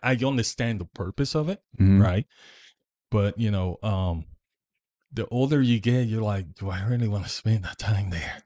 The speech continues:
Speaker 2: <laughs> Right.
Speaker 1: Or I will put posts and then I take 'em down. If you go to my, per-, you know, my, you know, which I have a private, is just, like, three posts right now.
Speaker 2: Mm-hmm.
Speaker 1: 'Cause it's like, for me, not everybody, but for me, it's like,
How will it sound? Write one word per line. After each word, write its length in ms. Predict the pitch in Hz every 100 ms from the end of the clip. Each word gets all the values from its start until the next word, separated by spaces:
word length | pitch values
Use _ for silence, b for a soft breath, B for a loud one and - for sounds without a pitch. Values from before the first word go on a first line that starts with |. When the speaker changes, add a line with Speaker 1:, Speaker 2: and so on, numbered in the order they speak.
| _
Speaker 2:
<laughs> 160 | - -
Right. 300 | 131 123 117
Speaker 1:
Or 140 | 113 -
I 60 | 127
will 160 | 127
put 260 | 131 131 104
posts 560 | 131 131 127 110 - -
and 240 | 127 104 101
then 160 | 101 101
I 120 | 92
take 260 | - 104 104
'em 120 | 101
down. 420 | 95 92 82 76
If 120 | 95 90
you 80 | 107
go 140 | 110
to 140 | 107 113
my, 260 | 98 98 - _ _ -
per-, 220 | 101 104
you 160 | - 110
know, 100 | 101
my, 260 | 98 113 127
you 120 | 117 - -
know, 280 | 117 98 90
which 180 | 92
I 80 | 117
have 120 | 104
a 60 | 95
private, 500 | - 123 131 110 107
is 300 | - 104 95
just, 220 | - 98 98
like, 160 | 90 -
three 160 | 123
posts 360 | 117 - 101 -
right 200 | 95 95
now. 340 | 92 85 - - -
Speaker 2:
Mm-hmm. 360 | 101 92 92 95 - _ -
Speaker 1:
'Cause 180 | 113
it's 160 | 117 -
like, 320 | 110 107 - -
for 240 | - 120
me, 320 | 110 120 131 104
not 240 | 107 123
everybody, 540 | 120 107 95 104 98
but 180 | 90 104
for 160 | - 110
me, 220 | 117 143
it's 140 | 123 -
like, 380 | 107 98 87